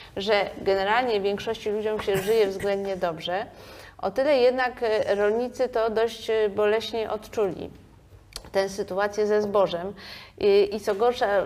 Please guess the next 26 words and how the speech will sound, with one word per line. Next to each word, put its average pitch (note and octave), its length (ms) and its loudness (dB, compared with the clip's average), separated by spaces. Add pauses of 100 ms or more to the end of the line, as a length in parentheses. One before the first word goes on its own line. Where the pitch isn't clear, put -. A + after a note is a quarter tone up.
(240)
y, F#3+ 40 -8
słuchałam A3 480 -2
bardzo G#3 240 -2
ciekawego G3+ 500 -2
wywiadu G3 320 -2
w - 60 -18
Tok G3+ 400 -4
F G3 140 -6
M G#3 160 -4
z G3+ 80 -8
jednym G3+ 300 -2
z F#3+ 180 -14
ekspertów G3+ 760 -4
od G3 140 -4
rynku G3+ 340 -4
rolnego, G3 460 -4
który G#3+ 200 -4
uważa, G#3+ 360 -2
że G#3+ 100 -6
wcale - 380 0
nie A3 160 -2
zboże G3+ 320 -4
z G3 80 -10
Ukrainy G3+ 440 -4
jest G3 160 -8
problemem, F3+ 500 -6